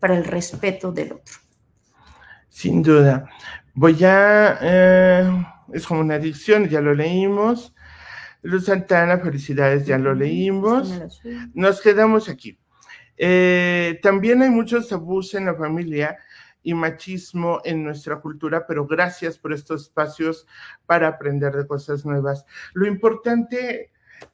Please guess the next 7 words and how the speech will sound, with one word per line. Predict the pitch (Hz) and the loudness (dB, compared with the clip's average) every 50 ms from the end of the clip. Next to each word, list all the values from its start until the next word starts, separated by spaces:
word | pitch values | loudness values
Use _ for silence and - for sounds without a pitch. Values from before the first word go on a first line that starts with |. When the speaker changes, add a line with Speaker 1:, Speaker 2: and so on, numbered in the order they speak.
| _ _ - | _ _ -6
Speaker 2:
en | 170 175 175 180 | -6 -4 -2 -2
esto | 185 185 180 - - 208 202 196 196 | -4 -4 -6 -8 -8 -8 -8 -8 -8
que | - 208 190 180 170 165 | -6 -4 -2 -2 -2 -4
es, | 160 160 - _ _ _ | -6 -8 -14 _ _ _
doctora, | - 135 131 - - 127 123 123 123 123 120 - _ _ _ _ _ _ _ _ _ | -10 -10 -10 -10 -10 -10 -8 -8 -8 -10 -10 -14 _ _ _ _ _ _ _ _ _
cierto, | _ - - 196 214 208 208 - 160 143 143 143 _ _ _ _ _ _ _ - | _ -6 -2 0 0 0 -2 -6 -10 -10 -10 -12 _ _ _ _ _ _ _ -4
tabús, | 156 156 143 160 196 208 214 226 226 220 - - _ _ | -4 -2 -2 -2 -4 -4 -2 -4 -4 -6 -10 -18 _ _